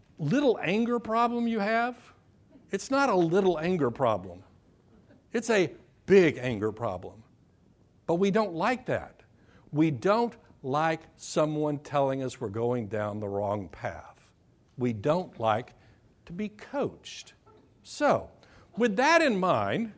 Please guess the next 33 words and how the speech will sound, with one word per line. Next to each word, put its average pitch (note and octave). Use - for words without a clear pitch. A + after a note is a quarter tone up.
and D3+
we'll E3+
have G3+
a G3+
little G3
bit F3
more D#3
discussion D3
in C3+
a -
moment C#3
about F3
that, A#2
let's A3
look G#3
at D3
this D3
passage. F#3
If F#4+
your D4+
brother D#3
sins F#3
against E3
you, G2
if C#3+
I G#3
were A3
writing E3+
this, C#3+
I C#3+
would D#3+
have D3
just D3